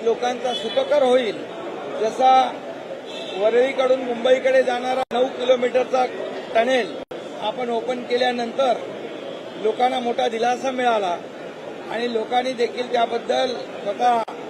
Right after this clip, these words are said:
बिग बी अमिताभ बच्चन यांनी देखील ट्विट केलं, इतर लोकांनी त्याबद्दल एक, अ,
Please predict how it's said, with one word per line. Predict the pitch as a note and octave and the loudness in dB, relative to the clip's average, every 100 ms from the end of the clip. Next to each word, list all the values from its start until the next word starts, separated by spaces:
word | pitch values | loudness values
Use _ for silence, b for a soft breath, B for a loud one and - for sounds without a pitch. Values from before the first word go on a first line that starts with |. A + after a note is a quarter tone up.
| - - - - F#3 | -12 -12 -12 -10 -6
बिग | A#3 | -6
बी | - B3 | -2 2
अमिताभ | A#3+ A#3 A#3+ B3+ A#3 | 2 2 0 0 0
बच्चन | A#3 B3 A#3+ | -2 -4 -4
यांनी | A#3 A#3+ | -4 -2
देखील | B3 A#3+ B3 | -2 -2 -6
ट्विट | A3 B3 | -8 -8
केलं, | G3+ B3 B3+ | -4 0 2
इतर | A#3 G#3 B3 | 0 0 -2
लोकांनी | A#3+ A3+ A#3+ B3 B3 | -2 0 0 0 -2
त्याबद्दल | A#3+ A#3 A#3 G#3 B3+ F3+ - - - - - - - | 0 0 2 4 4 2 -6 -12 -12 -14 -14 -14 -8
एक, | - B3 A#3 | 0 0 2
अ, | B3 A#3+ | 2 4